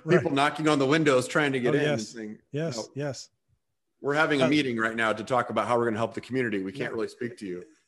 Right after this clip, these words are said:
Speaker 1: Yes. Oh my gosh. I mean, this happens, right? It happens all the time. It happens all the time. Um, we see it especially happening and, or have seen it happen in this past covid year.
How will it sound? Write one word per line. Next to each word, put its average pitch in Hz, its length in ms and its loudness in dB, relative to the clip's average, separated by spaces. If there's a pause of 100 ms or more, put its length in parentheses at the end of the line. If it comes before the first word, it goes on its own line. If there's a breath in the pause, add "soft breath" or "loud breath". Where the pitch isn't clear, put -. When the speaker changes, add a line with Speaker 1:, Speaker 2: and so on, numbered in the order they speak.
(180)
Speaker 1:
Yes. 135 540 -6
Oh 156 180 2
my 143 160 -2
gosh. 127 380 -4
I 131 60 -8
mean, 156 160 -4
this 170 120 -2
happens, 165 320 -2
right? 160 200 -8
It 139 40 -12
happens 151 260 -8
all 160 140 -6
the 160 80 -10
time. 160 420 -10 (600)
It 139 80 -12
happens 151 300 -8 (120)
all 160 580 -8 (160)
the 131 160 -10
time. 165 540 -6 (600)
Um, 139 460 -14 (120)
we 143 160 -12
see 156 260 -6
it - 120 -4
especially - 760 -2
happening 143 580 -2 (360 loud breath)
and, 127 140 -6
or 120 100 -4
have 131 260 2
seen 147 200 -2
it 135 80 -4
happen 139 520 -2
in 127 260 -12
this 123 140 -14
past 131 320 -12
covid 131 300 -12
year. 147 400 -8